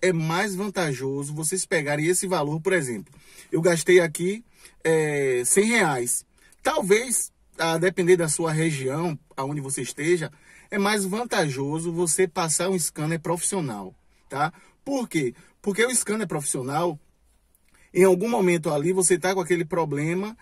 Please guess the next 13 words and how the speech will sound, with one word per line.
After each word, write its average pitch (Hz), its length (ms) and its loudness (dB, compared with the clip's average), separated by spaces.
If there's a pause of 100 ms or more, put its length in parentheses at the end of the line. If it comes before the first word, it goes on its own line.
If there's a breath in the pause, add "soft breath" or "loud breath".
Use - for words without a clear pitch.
(160 soft breath)
ele 208 240 4
vai 180 240 4
acusar 196 360 0
e 226 60 -4
pode 233 260 -2
acusar 220 300 -2
ainda 220 200 -2
outros 254 420 -2
problemas 190 580 -2
que 196 120 -6
tá 180 200 -2
por 233 240 -8
vir. 139 260 -6